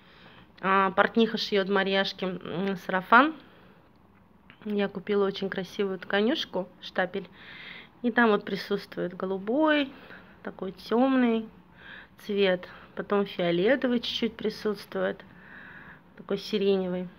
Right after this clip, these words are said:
Ну и вот эти ободки вообще идеально будут под тот сарафанчик. Ну и не только под этот, у нее есть еще с чем носить.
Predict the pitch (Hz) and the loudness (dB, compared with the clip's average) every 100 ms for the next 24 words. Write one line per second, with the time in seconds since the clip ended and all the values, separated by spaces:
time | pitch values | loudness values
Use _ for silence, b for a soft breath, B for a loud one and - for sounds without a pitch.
0 | B B - 285 302 247 220 214 196 185 | B B -4 -2 2 2 4 2 0 0
1 | 190 - 214 196 - 196 175 185 170 156 | -2 2 2 2 0 -2 0 2 2 2
2 | 156 156 151 - 160 170 - 170 170 - | -4 -6 -8 -10 -6 -8 -6 -6 -6 -6
3 | 165 170 - - 262 277 226 196 180 160 | -8 -8 -12 -2 2 4 4 2 -4 -4
4 | 156 160 160 160 165 180 180 180 185 175 | -4 -4 -6 -6 -4 -4 -2 -2 -4 -6
5 | - - - - 156 151 170 - - | -10 -10 -10 -8 -8 -8 -8 -10 -10